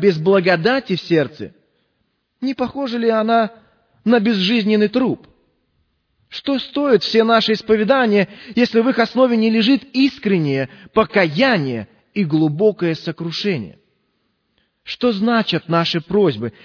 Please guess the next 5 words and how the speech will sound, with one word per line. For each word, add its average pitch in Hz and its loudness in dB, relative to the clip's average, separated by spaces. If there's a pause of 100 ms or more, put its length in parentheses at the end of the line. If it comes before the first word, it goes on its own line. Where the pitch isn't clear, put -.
(120)
если 208 0
они 208 4
не 208 2
оживлены 214 2
благочестивым 196 0